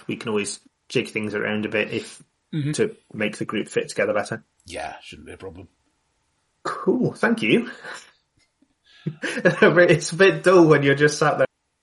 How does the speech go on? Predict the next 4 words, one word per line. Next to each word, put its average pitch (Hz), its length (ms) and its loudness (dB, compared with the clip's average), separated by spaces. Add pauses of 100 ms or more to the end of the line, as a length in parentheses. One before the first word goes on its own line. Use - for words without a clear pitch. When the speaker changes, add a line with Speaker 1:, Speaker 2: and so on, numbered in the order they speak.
(1300)
Speaker 2:
Yeah. 208 200 -4 (1040)
I'm, 147 140 -2 (180)
I, 151 60 -8
but, 139 260 -4